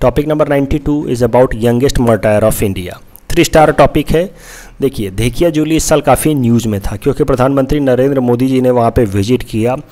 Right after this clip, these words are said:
और फिर वहाँ पे उन्होंने speech दिया regarding youngest martyr of India,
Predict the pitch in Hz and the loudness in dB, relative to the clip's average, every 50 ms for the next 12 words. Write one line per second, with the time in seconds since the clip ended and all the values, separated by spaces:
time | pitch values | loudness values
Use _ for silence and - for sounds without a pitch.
0 | - - - - - - - - - 123 127 127 - - 175 185 185 - - - | -20 -20 -20 -18 -16 -16 -12 -4 0 0 0 0 0 0 0 0 0 0 -2 -2
1 | 135 120 110 120 127 - 123 120 123 123 117 127 147 151 - - - - - 175 | -2 0 0 0 0 0 0 2 2 2 2 2 2 0 0 -2 -4 -4 -4 -4
2 | 180 - - - 120 120 135 202 131 120 110 120 110 135 127 120 110 117 113 113 | -4 -2 -2 -2 0 2 2 2 2 2 2 0 2 2 0 0 0 0 0 2
3 | 117 127 - - - 117 110 104 98 113 110 107 110 104 - 113 107 101 104 131 | 2 0 0 0 0 0 0 0 2 2 2 2 2 0 -2 -2 -4 -2 0 0
4 | 143 - | 0 0